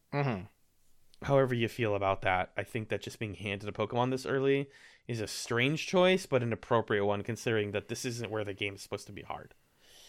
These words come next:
Speaker 2: Um,
Speaker 1: Yeah, I think I, d-, I agree with you that it's less satisfying, and it's, like, it, it's, but it would be kind of tricky to do it right. Um, I think my other complaints so far, like, the other things that I, like, I,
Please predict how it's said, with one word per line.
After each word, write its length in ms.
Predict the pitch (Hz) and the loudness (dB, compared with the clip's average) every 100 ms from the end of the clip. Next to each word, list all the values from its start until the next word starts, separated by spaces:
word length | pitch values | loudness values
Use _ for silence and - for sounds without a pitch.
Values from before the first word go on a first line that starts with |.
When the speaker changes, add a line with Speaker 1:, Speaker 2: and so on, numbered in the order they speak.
| - _ - - - | -20 _ -20 -20 -6
Speaker 2:
Um, 160 | 104 95 | -4 4
Speaker 1:
Yeah, 280 | 180 202 185 - - | 8 8 6 4 8
I 120 | 170 | 10
think 220 | 202 165 | 8 6
I, 100 | 156 | 6
d-, 120 | 165 170 | 6 6
I 80 | 151 | 6
agree 300 | 165 147 147 | 6 4 4
with 120 | 156 | 4
you 120 | 143 | 4
that 80 | 131 | 4
it's 160 | 107 - | 2 2
less 180 | 110 | 2
satisfying, 880 | - 95 101 117 - 131 131 139 143 - | 2 0 0 -2 0 2 2 0 -4 -4
and 160 | 120 | -2
it's, 180 | 110 - | 0 0
like, 180 | 117 104 | -4 -4
it, 140 | 120 139 | -4 -4
it's, 200 | 120 - | -6 -6
but 260 | 127 131 | 2 4
it 80 | 123 | 6
would 140 | 117 | 4
be 80 | 110 | -2
kind 240 | - 127 113 | 0 2 2
of 80 | |
tricky 380 | - 123 - 113 | 0 -2 0 -2
to 100 | 104 | -2
do 180 | 101 104 | -4 -4
it 120 | 104 | -4
right. 500 | 104 107 113 127 - - - | -4 -2 -2 -4 -8 -12 -4
Um, 460 | 127 131 127 123 123 - - - - - | 2 4 4 0 -6 -16 -20 -20 -14 2
I 40 | 160 | 2
think 200 | 262 220 | 2 4
my 160 | 160 | 6
other 160 | 156 160 | 6 6
complaints 720 | 160 131 135 127 98 - - | 2 0 2 2 2 0 0
so 220 | - 127 | 2 2
far, 340 | 120 120 107 104 | 4 6 6 6
like, 160 | 104 | 2
the 80 | 131 | 4
other 120 | 135 127 | 4 4
things 320 | 131 123 117 | 4 2 4
that 120 | 113 | 4
I, 220 | 107 107 - | 6 4 2
like, 320 | 117 107 - - - - - _ - | 0 -2 -8 -18 -20 -20 -20 _ 10
I, 320 | 143 143 | 12 12